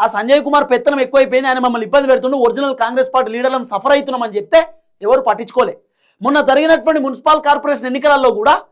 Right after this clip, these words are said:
కాంగ్రెస్ పార్టీ నుండి ఈ సంజయ్ కుమార్ చెప్పినటువంటి వాళ్లకు సెవెంటీ పర్సెంట్ టికెట్లు ఇచ్చిరట. పార్టీ మారినటువంటి ఎమ్మెల్యే చెప్పినోనికి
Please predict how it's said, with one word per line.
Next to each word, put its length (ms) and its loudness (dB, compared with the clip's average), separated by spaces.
కాంగ్రెస్ 520 2
పార్టీ 280 4
నుండి 440 -2
ఈ 100 -2
సంజయ్ 420 2
కుమార్ 300 2
చెప్పినటువంటి 480 0
వాళ్లకు 300 4
సెవెంటీ 500 2
పర్సెంట్ 340 0
టికెట్లు 320 0
ఇచ్చిరట. 300 -6
పార్టీ 320 2
మారినటువంటి 520 2
ఎమ్మెల్యే 300 2
చెప్పినోనికి 680 -2